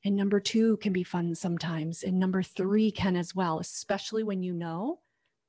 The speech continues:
what you're doing in the process and why you're doing it and what you're trying to achieve. So I encourage you, no matter what it is that you're trying to learn, what it is you're trying to change, your new habits you're trying to evolve,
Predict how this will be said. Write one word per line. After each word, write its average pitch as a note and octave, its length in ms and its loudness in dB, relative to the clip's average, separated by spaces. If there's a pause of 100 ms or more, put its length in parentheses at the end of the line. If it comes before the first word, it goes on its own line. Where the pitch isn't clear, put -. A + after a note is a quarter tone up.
(340)
what G3 460 2
you're F#3 160 0
doing E3+ 300 2
in D#3 80 0
the D#3 60 -2
process - 400 -8
and D#3 180 -4
why F3+ 400 2
you're E3+ 240 -2
doing E3 320 -2
it - 120 -8
and E3+ 140 -6
what E3+ 180 -2
you're - 100 -8
trying - 220 -8
to - 120 -14
achieve. - 380 -10 (1400)
So A3+ 160 2
I G#3 40 4
encourage G#3+ 580 0
you, - 100 -14 (520)
no G#3 100 4
matter A3+ 220 6
what A3 180 2
it C4+ 140 2
is G3 180 2
that - 160 -4
you're E3+ 140 -4
trying F3 320 -4
to F3 100 -6
learn, E3 560 -2
what F#3 140 2
it G3 100 2
is A3+ 180 2
you're G3 120 -4
trying F3 180 -6
to - 80 -6
change, E3+ 420 -4
your D#3+ 120 -4
new G3+ 360 2
habits F#3+ 480 -4
you're D#3 80 -10
trying E3+ 260 -6
to D#3 160 -10
evolve, D#3 520 -6